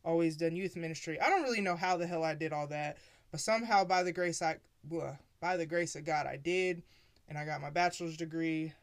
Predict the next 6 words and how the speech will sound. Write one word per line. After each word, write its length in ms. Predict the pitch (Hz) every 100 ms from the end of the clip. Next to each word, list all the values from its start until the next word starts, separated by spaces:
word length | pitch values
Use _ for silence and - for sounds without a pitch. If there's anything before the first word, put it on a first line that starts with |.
| -
So 140 | 160
I 40 |
had 220 | 151 156 151
graduated 920 | 175 196 175 185 185 185 180 175 170 _ _ _ _ _ _ _ _ _ -
in 180 | 151
May. 560 | 165 190 190 185 190 196